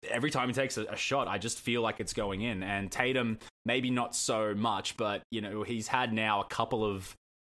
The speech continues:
periods. Uh, I think it was, Charlotte was the first one where he just went ape in the, in the fourth quarter. It was with twenty-four points or something he scored.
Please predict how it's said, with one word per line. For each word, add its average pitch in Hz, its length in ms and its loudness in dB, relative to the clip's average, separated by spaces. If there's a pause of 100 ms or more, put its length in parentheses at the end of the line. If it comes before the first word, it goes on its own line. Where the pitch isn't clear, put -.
(120)
periods. 101 680 0 (180)
Uh, 98 380 2
I 104 100 -2
think 117 180 0
it - 20 0
was, 104 280 -2 (120)
Charlotte 127 400 4
was 120 100 0
the 120 80 -2
first 110 320 2
one 117 160 2
where 113 140 4
he 101 40 0
just 104 160 -2
went 104 240 0
ape 113 320 -2
in 107 140 -2
the, 104 140 0
in 101 160 0
the 101 240 0
fourth 107 240 0
quarter. 107 160 2
It 110 40 0
was 101 80 -2
with 95 100 -4
twenty-four 107 400 -2
points 113 300 -4
or 113 40 -6
something 113 280 -4
he 110 80 -2
scored. 117 360 0